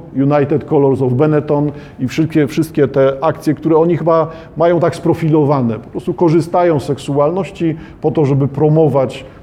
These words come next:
swoją markę, no, de facto markę. E, to jest tylko przykład funkcjonowania seksualności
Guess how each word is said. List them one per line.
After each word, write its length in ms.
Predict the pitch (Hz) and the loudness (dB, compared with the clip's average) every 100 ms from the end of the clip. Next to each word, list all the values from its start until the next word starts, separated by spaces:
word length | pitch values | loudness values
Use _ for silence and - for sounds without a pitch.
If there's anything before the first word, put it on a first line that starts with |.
| - | -18
swoją 840 | - - 156 151 139 139 135 135 135 | -16 -6 0 2 4 2 2 0 -4
markę, 520 | 190 185 143 - 120 110 | -2 0 0 -4 -8 -8
no, 80 | 117 123 - - - - | -10 -14 -16 -18 -12 -8
de 80 | |
facto 380 | 123 131 120 120 | -4 -4 -4 -4
markę. 380 | 120 113 113 113 113 - - 165 | -4 -4 -8 -14 -18 -18 -16 -4
E, 120 | 127 | -2
to 140 | 127 208 | 2 2
jest 120 | 208 | 2
tylko 220 | 226 202 | 0 0
przykład 460 | - - 190 208 202 | 0 -4 -2 -2 -2
funkcjonowania 840 | 185 170 175 165 160 175 175 165 | -4 0 0 0 0 0 2 0
seksualności 1000 | 160 165 - 165 156 156 175 - 175 170 | 0 -6 -2 2 2 2 -2 -4 -2 -2